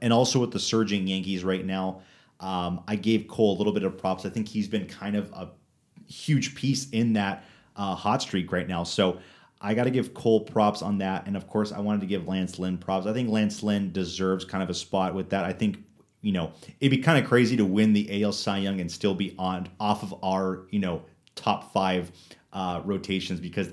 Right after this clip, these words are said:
uh, we all know the N L is so power-, you know, just so powerful when it comes to the, uh, rotations and the, and the starting pitching. But, um, that's kinda my take on that, Alex. W-,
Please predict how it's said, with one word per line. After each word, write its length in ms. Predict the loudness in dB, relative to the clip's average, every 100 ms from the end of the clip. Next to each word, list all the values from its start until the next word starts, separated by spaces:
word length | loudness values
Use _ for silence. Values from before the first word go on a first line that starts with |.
| -10 -6
uh, 60 |
we 140 | 4 8
all 140 | 8 8
know 140 | 6
the 140 | 2 0
N 100 | 0
L 180 | 0 -2
is 160 | -4 -4
so 640 | -2 2 4 4 2 -2 -16 _ _ _ _ _ -6
power-, 400 | 0 2 2 0 -10 -2
you 100 | 0
know, 140 | 0 -2
just 200 | -4 4
so 140 | 8 8
powerful 440 | 6 2 4 2
when 80 | 0
it 80 | 0
comes 220 | -2 -2
to 180 | -2 -4
the, 400 | 0 0 -2 -4 -12 _ _ -10
uh, 360 | -6 -6 -6 -10 -4
rotations 580 | 0 0 0 -2 -2 -2
and 120 | -4
the, 160 | -4 -6
and 100 | -4
the 40 |
starting 320 | 0 0 0
pitching. 420 | -4 -6 -4 -8
But, 320 | -4 -4 -4 -12 -20 _ _
um, 440 | -8 -8 -6 -10 -12 -2
that's 200 | 0 0
kinda 240 | 2 6
my 520 | 8 8 6 4 0 -6 -16 _ _ _ _
take 260 | 0 0 2
on 120 | 0
that, 140 | 0 -2
Alex. 320 | -2 -4 -6
W-, 200 | -12